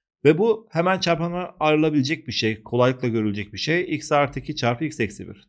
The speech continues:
Tamamdır. Bu halloldu. Yanında x eksi bir var, onu da yazalım hemen. Aa, bak x eksi birin karesi oldu. X eksi bir kendini kurtardı, gördünüz mü?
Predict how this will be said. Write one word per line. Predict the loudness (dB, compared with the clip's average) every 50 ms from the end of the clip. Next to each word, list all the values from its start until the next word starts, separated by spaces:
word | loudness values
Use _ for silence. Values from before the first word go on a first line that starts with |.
| _ -8
Tamamdır. | -4 -2 -2 0 0 0 -2 -2 -4 -6 _ _ _ _ _ _ _ 0
Bu | 4 4 4 4 2 -4 -14 _
halloldu. | 2 2 4 4 4 2 2 -2 -4 -8 -8 -12 _ _ _ _ _ 0
Yanında | 0 2 2 2 -2
x | -2 0 -2
eksi | -4 -4 -4 -4 -2 2
bir | 2 4
var, | 4 2
onu | 2 0 0 2
da | 2
yazalım | 2 2 -2 -4 -4 -4
hemen. | -4 -2 -2 -2 -2 -4 -8 -12 -10
Aa, | -8 -8 -6 -6 -6 -8 -8 -10 -10 -12 -12 -14 -14 -8
bak | -6 -8 -6 -6
x | -10 -14 -8 -8
eksi | -8 -8 -6 -8 -8 -6
birin | -6 -6 -8 -4
karesi | -2 0 0 0 0 -2 -6
oldu. | -6 -6 -4 -6 -8
X | -8 -4 -4
eksi | -4 -4 -4 -6 -6
bir | -6 -6 -4
kendini | -4 -4 -4 -4 -8 -12 -12
kurtardı, | -12 -12 -6 -2 -2 -2 -2 -2
gördünüz | -4 -2 -2 -2 -2 -4 -6 -8 -10 -8
mü? | -6 -6 -8 -8